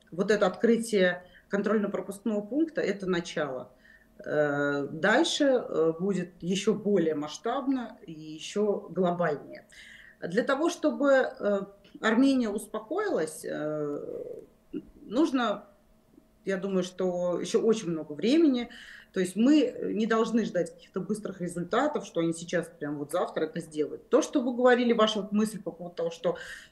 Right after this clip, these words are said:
эм, армянское руководство в принципе где-то там в глубине души или, может быть, э, принципиально согласно со всем, но, э, не может это озвучить на свою публику, конечно, для, я думаю, что для армянского руководства это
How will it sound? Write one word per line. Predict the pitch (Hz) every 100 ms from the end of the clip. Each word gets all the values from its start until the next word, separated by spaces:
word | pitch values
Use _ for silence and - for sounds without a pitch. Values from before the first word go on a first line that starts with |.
| -
эм, | - 175 170 170 160 - - - - -
армянское | - 185 208 202 180
руководство | 170 180 180 196 180 - - 147 - _ _
в | - -
принципе | 240 254 226 202 - 156
где-то | 147 170 185 185
там | - 160 160
в |
глубине | 180 170 170 170
души | 175 165 233
или, | 254 185
может | 165 170 165
быть, | 151 165 170
э, | 151 151 143 147 -
принципиально | - 170 - 196 185 156 151
согласно | - 165 175 311 370 320 302
со | 302 294
всем, | - 262 262 254 - - _
но, | 202 226 233 226 196 -
э, | 175 170
не | 208
может | 220 185 -
это | 170 175
озвучить | 170 185 190 -
на | 170
свою | - 175
публику, | 254 381 330 339 175
конечно, | 175 180 277 - 247
для, | 185 185 185 170
я | 170
думаю, | 175 190
что | 185 165
для | 165
армянского | 165 185 320 -
руководства | - - 170 294 -
это | 160